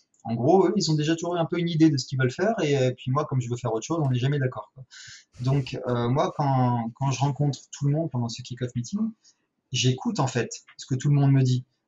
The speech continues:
Alors, le, le client, en général, il veut tout, tout ce qu'il veut, lui, c'est vendre ses images. Donc, il veut avoir les images les plus belles du monde. Il s'en fout,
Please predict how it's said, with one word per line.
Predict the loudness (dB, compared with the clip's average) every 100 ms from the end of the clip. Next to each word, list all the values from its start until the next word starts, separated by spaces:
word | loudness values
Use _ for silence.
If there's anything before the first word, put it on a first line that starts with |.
| -6
Alors, | -2 0
le, | 0 -2 -4
le | -6
client, | -6 0 2 2
en | 2
général, | 2 2 2 2
il | 0
veut | -2 -2 -4 _ _ _ -12
tout, | -10 -8
tout | -6
ce | -2
qu'il | 2
veut, | 2
lui, | 2
c'est | 0
vendre | 2 2
ses | 0 0
images. | 0 -2
Donc, | -6 -8
il | -4
veut | 2
avoir | 4 4
les | 2 2
images | 2 2
les | -2
plus | 0
belles | 0 2
du | 0
monde. | -2
Il | -4
s'en | -4 -4
fout, | -2 0 0